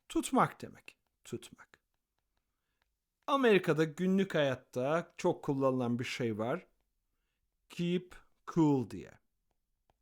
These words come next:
Bu kendini tut gibi, sakin ol gibi bir karşılık veriyor. Hadi kendini tut diyelim. Kendini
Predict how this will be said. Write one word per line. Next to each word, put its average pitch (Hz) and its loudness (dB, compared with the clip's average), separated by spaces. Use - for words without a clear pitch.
Bu 247 0
kendini 214 2
tut - -10
gibi, 123 -2
sakin 196 0
ol 185 2
gibi 147 -2
bir 170 -2
karşılık 135 -2
veriyor. 95 -8
Hadi 156 -6
kendini 156 0
tut - -14
diyelim. 82 -10
Kendini 98 -12